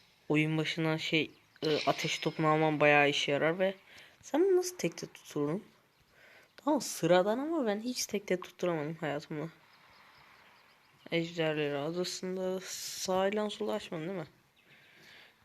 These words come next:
Ha, tamam, buraları açmamış. <laughs> Süsleme yapmış ama bence pek güzel olmamış.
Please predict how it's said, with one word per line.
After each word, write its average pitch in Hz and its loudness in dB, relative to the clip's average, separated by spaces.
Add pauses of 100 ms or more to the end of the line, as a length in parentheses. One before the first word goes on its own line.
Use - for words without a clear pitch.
Ha, 143 -10 (260)
tamam, 156 0
buraları 160 2
açmamış. 170 0
<laughs> - -6
Süsleme 208 4
yapmış 214 -4
ama 196 -2
bence 170 0
pek 170 -2
güzel 156 -4
olmamış. 180 -6